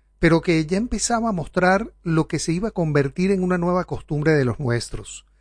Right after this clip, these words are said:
entregar los partidos en el último inning.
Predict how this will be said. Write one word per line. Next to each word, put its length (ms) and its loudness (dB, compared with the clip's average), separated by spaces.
entregar 600 2
los 120 -2
partidos 720 -2
en 180 2
el 140 2
último 420 0
inning. 340 -2